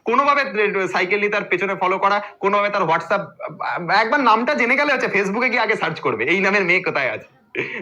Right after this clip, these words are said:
Facebook-এ তো পাবে না, কারণ আজকালকার মেয়েরাও শিয়ানা, অন্য নাম দিয়ে অ্যাকাউন্ট খোলে। তোমার Instagram-এ, Instagram-এ যায়, Instagram-এ খোঁজ, খোঁজবার চেষ্টা করে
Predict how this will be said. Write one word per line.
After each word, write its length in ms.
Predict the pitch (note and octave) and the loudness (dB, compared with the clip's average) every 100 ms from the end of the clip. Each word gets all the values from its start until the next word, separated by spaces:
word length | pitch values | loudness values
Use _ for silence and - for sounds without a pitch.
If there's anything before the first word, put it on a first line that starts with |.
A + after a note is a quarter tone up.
| C#3+ | -4
Facebook-এ 360 | G3 G3 G#3 A3 | -2 -2 -2 0
তো 80 | |
পাবে 200 | A3 A3 | 0 0
না, 160 | G#3+ G#3+ G#3+ | 2 -2 -2
কারণ 160 | - F3 | -2 0
আজকালকার 360 | F3+ G#3 F#3+ F#3+ | 0 0 0 2
মেয়েরাও 300 | G3+ G#3+ G#3 | 2 2 0
শিয়ানা, 280 | - G3+ | -2 -2
অন্য 220 | G3 F#3+ G3+ | -2 -2 -2
নাম 220 | G#3 G3 | -2 0
দিয়ে 120 | G3+ | 0
অ্যাকাউন্ট 280 | F#3 G3 F#3 | 2 0 0
খোলে। 180 | F3+ F#3 | -2 -2
তোমার 520 | - - - A#3 G3+ | -8 -14 -6 -2 0
Instagram-এ, 640 | G#3+ G3 A3+ G#3 A3 A3 A#3+ D4 - | 0 -2 -2 0 2 0 -2 -8 -4
Instagram-এ 560 | A3 G3+ A#3+ A3 A3+ A3 | -4 -2 0 0 2 0
যায়, 220 | A3 A#3+ - | 0 -2 -4
Instagram-এ 500 | F#3 F3 G#3 G3+ G#3 | -4 -2 -2 0 -2
খোঁজ, 220 | G3+ F#3+ | 0 0
খোঁজবার 340 | F#3+ F#3+ F#3+ G3 | 0 0 0 -2
চেষ্টা 260 | G3 F#3+ | -2 -2
করে 240 | F#3 F#3+ | -2 -2